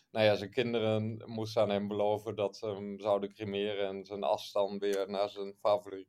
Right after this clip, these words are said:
favoriete stal zouden brengen. En ja, dat is, zijn wel verhalen, dat, dat blijkt wel uit, dat, ja, hoeveel zo'n man, eh, nou ja, van zo'n paard hield.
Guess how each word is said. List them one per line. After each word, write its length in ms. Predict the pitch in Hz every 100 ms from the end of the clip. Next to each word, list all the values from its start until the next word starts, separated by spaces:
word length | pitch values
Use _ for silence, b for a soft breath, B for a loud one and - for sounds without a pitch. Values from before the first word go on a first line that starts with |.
| _
favoriete 500 | - 110 101 104 101
stal 400 | - - 113 113
zouden 340 | 104 104 104 101
brengen. 580 | 101 101 101 98 95 -
En 240 | 107 107 B B B B
ja, 140 | 110
dat 200 | 110 117
is, 160 | 135 131
zijn 200 | 135 127
wel 200 | 127 117
verhalen, 480 | 127 113 117 120 113
dat, 180 | 113 104
dat 200 | 107 92
blijkt 300 | 110 117 110
wel 260 | 107 90
uit, 360 | 104 107 107 -
dat, 200 | 101 - -
ja, 300 | 113 101 95
hoeveel 640 | 110 110 113 107 104 95 101
zo'n 180 | 107 104
man, 380 | 101 101 101 98
eh, 440 | 90 98 101 95 90 _
nou 160 | - 104
ja, 220 | 98 90
van 140 | - 113
zo'n 200 | 104 98
paard 280 | 104 98 -
hield. 500 | 107 95 104 -